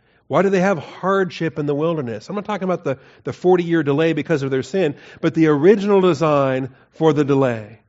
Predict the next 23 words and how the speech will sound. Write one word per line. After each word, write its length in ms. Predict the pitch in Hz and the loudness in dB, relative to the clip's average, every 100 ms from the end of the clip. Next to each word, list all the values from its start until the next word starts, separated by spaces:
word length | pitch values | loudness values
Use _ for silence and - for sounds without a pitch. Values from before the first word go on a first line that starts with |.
| _ _ | _ _
When 120 | 135 | -2
they 80 | 143 | 2
went 220 | 147 180 | 2 0
to 100 | 190 | -2
Sinai, 520 | - 190 180 170 147 | -4 -2 -2 0 0
when 160 | 135 135 | 0 -2
they 100 | 139 | 0
received 480 | 143 - 175 180 151 | -2 -2 0 0 0
the 100 | 170 | 0
law, 300 | 165 160 143 | 2 2 2
when 160 | 147 | 0
they 140 | 151 147 | 0 0
wandered 400 | 143 170 190 180 | 2 0 0 -2
in 60 | |
the 80 | 175 | -2
wilderness 460 | 170 180 170 170 - - - _ | 0 0 0 -2 -4 -16 -20 _
for 220 | 170 165 | -2 2
that 240 | 160 151 | 0 -2
first 600 | - - 226 269 - - | -10 -4 0 0 -2 -10
time 320 | - 160 156 | -6 -2 0
before 380 | 147 143 214 269 | 0 -4 -2 -4
Kadesh 400 | - 185 151 127 | -2 -2 0 -2
Barnea, 540 | - 135 127 120 104 | 0 0 0 -4 -8